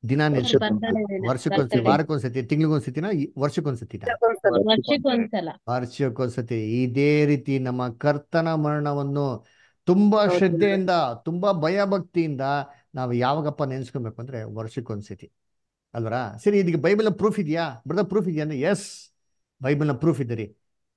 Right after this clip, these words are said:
Speaker 1: ಪ್ರಭು ರಾತ್ರಿ ಭೋಜನನ ಆತನ ಮರಣವನ್ನು ನಾವು ಕರೆಕ್ಟ್ ಆಗಿ ನೆನ್ಸ್ಕೊಬೇಕಾಗಿರೋದು ಯಾವಾಗ ಗೊತ್ತಾ?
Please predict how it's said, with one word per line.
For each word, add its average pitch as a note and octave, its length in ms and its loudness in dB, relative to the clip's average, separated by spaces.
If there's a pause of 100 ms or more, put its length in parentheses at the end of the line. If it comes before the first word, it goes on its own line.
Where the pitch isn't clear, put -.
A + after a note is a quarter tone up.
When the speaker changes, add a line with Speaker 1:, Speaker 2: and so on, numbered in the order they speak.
(140)
Speaker 1:
ಪ್ರಭು F3+ 360 6
ರಾತ್ರಿ G3+ 400 4
ಭೋಜನನ F#3 640 2
ಆತನ E3+ 460 0
ಮರಣವನ್ನು G3 1120 0
ನಾವು D#3 320 -4
ಕರೆಕ್ಟ್ A3 480 -2
ಆಗಿ A#3 140 2
ನೆನ್ಸ್ಕೊಬೇಕಾಗಿರೋದು G#3+ 800 2
ಯಾವಾಗ F3+ 160 -2
ಗೊತ್ತಾ? D#3+ 460 -6